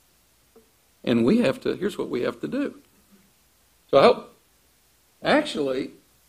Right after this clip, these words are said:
part of what I'm doing today is saying, how do we study our Bibles?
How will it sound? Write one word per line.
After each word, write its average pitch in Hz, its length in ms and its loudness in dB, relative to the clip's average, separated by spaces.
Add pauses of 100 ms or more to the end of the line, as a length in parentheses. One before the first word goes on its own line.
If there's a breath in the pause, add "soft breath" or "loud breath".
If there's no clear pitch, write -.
(120)
part 214 200 8
of 190 80 6
what 160 120 6
I'm 127 140 2
doing 220 280 4
today 123 540 -2 (520)
is 127 400 0
saying, 139 300 2
how 139 100 0
do 156 60 4
we 156 100 0
study 170 360 4
our 190 80 4
Bibles? 226 580 0